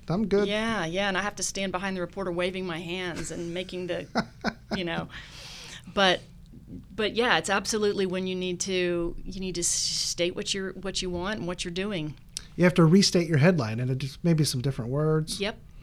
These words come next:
Speaker 1: One of the worst, um, habits, maybe inexperienced,
Speaker 2: Mm-hmm.
Speaker 1: I guess, is probably the more accurate way to think about it. If you're inexperienced at fielding that one question,
Speaker 2: Mm-hmm.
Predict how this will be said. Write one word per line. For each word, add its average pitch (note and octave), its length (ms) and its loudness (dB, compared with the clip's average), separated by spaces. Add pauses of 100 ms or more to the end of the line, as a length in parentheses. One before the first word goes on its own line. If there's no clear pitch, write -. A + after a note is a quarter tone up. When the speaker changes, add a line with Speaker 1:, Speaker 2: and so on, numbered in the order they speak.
(560)
Speaker 1:
One E3+ 220 12
of E3 60 8
the D#3 80 10
worst, F3+ 560 8
um, A#2+ 460 0
habits, A#2+ 640 2 (400)
maybe G3 480 10
inexperienced, D#3 960 8
Speaker 2:
Mm-hmm. F#2+ 140 -2
Speaker 1:
I G2+ 40 -2
guess, F#2+ 300 -4
is G#2 160 -4
probably G#2 360 -4
the G2 140 -6 (100)
more A#2+ 460 2
accurate G#2+ 440 -4
way G#2+ 160 -2
to G2 160 -6 (340)
think C#3+ 160 2
about G2 240 -4
it. D#2 80 -8 (260)
If D#3 200 2
you're D3 180 4
inexperienced E3+ 800 6
at A2 220 -6
fielding C#3+ 440 6
that A#2+ 360 -4
one D#3 200 6
question, D#3 440 0
Speaker 2:
Mm-hmm. F3+ 240 0